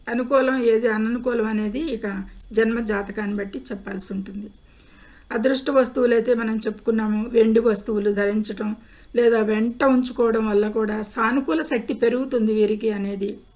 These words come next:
ఆ వెండిని సూచించటం జరుగుతుంది. ఇది క్లుప్తంగా వృషభ రాశి వారి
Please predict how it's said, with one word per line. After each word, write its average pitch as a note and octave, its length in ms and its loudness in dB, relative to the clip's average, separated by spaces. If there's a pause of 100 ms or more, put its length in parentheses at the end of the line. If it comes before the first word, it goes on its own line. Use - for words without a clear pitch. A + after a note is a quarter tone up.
(200)
ఆ G#3 80 -6
వెండిని G#3+ 420 0
సూచించటం A3 680 -6
జరుగుతుంది. F#3+ 640 -6 (600)
ఇది C4 260 -2
క్లుప్తంగా A#3 800 -2 (520)
వృషభ A3+ 340 0
రాశి A3+ 340 0
వారి G#3 440 0